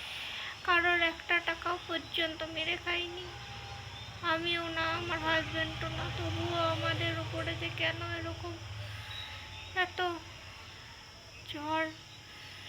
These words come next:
ঝাপটা চলে আসছে, মানে, আমরা নিজেরাই জানি না কবে এর থেকে যে উদ্ধার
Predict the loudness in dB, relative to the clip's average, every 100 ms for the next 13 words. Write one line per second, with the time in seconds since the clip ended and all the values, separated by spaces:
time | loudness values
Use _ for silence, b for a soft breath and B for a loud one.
0 | B B -8 -4 -4 -4 -2 0 0 -6
1 | -8 -4 0 2 0 0 -4 -2 -4 -4
2 | -8 -8 -10 -14 -16 -12 -6 -2 -2 -2
3 | 0 2 2 2 0 -2 -4 -10 -12 -14
4 | -16 -16 -6 -6 -2 -2 0 0 0 0
5 | -2 -8 -10 -4 -4 -2 -4 -6 B B
6 | B B -4 -2 -2 2 2